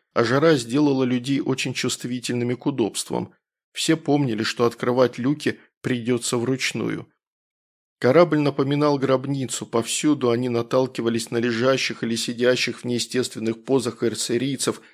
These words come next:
или эрсерийк. Эртер шел вперед с непреклонностью зомби. Десантник держался с одной стороны от Сильвены, Сергей с другой. Дитер замыкал шествие. Каждую минуту-полторы делали пятиминутные остановки,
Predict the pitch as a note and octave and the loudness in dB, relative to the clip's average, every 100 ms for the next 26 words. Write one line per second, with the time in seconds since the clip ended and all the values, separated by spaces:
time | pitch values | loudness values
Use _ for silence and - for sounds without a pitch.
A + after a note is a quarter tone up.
0 | _ - B2 A#2 B2+ A#2+ - C#3 C3+ A2 | _ -4 -2 0 0 0 0 0 0 -4
1 | A2 - - _ _ _ _ _ _ - | -10 -16 -20 _ _ _ _ _ _ -2
2 | A#2+ A#2 E3 C3 - C3 A#2 - B2+ D3+ | -2 2 2 2 0 -2 -2 -2 0 2
3 | D3 - A#2 - A#2 B2 B2 A#2+ A#2 - | 0 -2 -4 -4 -4 -2 -2 -2 -4 -2
4 | C3 A#2+ B2 G#2+ - - - _ _ _ | -2 0 0 0 -4 -8 -12 _ _ _
5 | _ - A2+ - E3+ E3 B2+ A2+ A#2+ A2+ | _ -6 -2 2 0 0 -4 2 2 4
6 | A#2 - A#2 - A2+ A2+ A2+ - A2+ A2+ | 0 0 -6 -2 -2 0 -2 0 2 2
7 | A2 G#2+ - - B2+ E3 F3 D3 - _ | 0 -2 -2 -2 0 2 4 2 -2 _
8 | - - A#2+ A2+ D3 B2 A#2 A2+ G2 - | -6 -4 -2 2 2 4 0 0 -2 -4
9 | - - _ _ _ _ - B2+ C3 E3 | -4 -12 _ _ _ _ -2 -2 4 4
10 | C#3+ B2+ B2+ C3 - G#2 G2+ - G2+ - | 4 0 0 0 2 0 0 -4 -4 -6
11 | - - - - _ _ _ - D3+ D#3 | -4 -4 -4 -10 _ _ _ 0 4 4
12 | A#2+ C3 C3+ C3+ C3 A#2 - A#2 A2+ C#3 | 2 0 2 0 -2 -2 0 2 2 2
13 | D#3 B2+ B2 A#2 A2 A2 A#2+ - B2 B2 | 2 0 0 0 -2 -4 -6 -2 0 0
14 | A2+ - A2+ A2 - B2+ D3+ D3+ - A#2 | -2 0 -2 -2 0 2 2 0 -4 -6